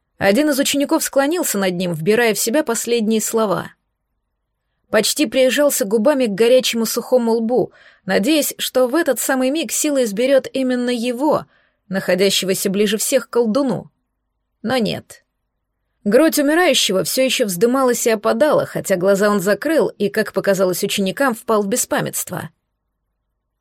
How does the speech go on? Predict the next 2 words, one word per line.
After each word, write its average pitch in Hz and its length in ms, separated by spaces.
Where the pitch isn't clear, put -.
«Учитель?» 185 600
«Лес. 190 560